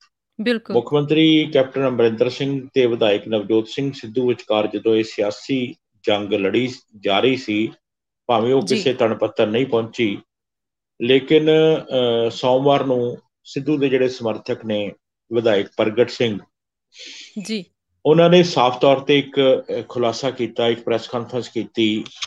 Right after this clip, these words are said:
Speaker 2: ਜਿਹਦੇ 'ਚ ਉਹਨਾਂ ਨੇ ਆਖਿਆ ਕਿ ਇੱਕ ਮੁੱਖ ਮੰਤਰੀ ਦਾ ਸਲਾਹਕਾਰ ਹੈ ਸੰਦੀਪ ਸਿੰਘ ਸੰਧੂ।
Speaker 1: ਹੂੰ, ਹੂੰ।
Speaker 2: ਉਹਨਾਂ ਨੇ ਮੁੱਖ ਮੰਤਰੀ ਵੱਲੋਂ ਉਹਨਾਂ ਨੂੰ ਪੂਰੀ ਤਰ੍ਹਾਂ ਧਮਕੀ ਭਰੇ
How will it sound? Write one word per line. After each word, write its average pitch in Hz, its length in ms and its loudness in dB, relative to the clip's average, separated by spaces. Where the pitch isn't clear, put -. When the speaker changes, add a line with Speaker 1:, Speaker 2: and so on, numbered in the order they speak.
Speaker 2:
ਜਿਹਦੇ 135 260 2
'ਚ 143 100 -2
ਉਹਨਾਂ 131 160 4
ਨੇ 123 100 2
ਆਖਿਆ 120 320 0
ਕਿ 127 300 -4
ਇੱਕ 135 240 -2
ਮੁੱਖ 127 280 -4
ਮੰਤਰੀ 120 340 -2
ਦਾ 117 140 2
ਸਲਾਹਕਾਰ 113 480 0
ਹੈ 107 100 2
ਸੰਦੀਪ 101 480 -4
ਸਿੰਘ 120 280 -6
ਸੰਧੂ। 113 420 -2
Speaker 1:
ਹੂੰ, 233 100 -4
ਹੂੰ। 226 120 -4
Speaker 2:
ਉਹਨਾਂ 165 260 4
ਨੇ 143 340 4
ਮੁੱਖ 143 280 -4
ਮੰਤਰੀ 143 320 -4
ਵੱਲੋਂ 110 400 0
ਉਹਨਾਂ 127 280 -4
ਨੂੰ 127 220 -6
ਪੂਰੀ 143 360 -2
ਤਰ੍ਹਾਂ 104 380 -4
ਧਮਕੀ 175 400 -2
ਭਰੇ 107 460 2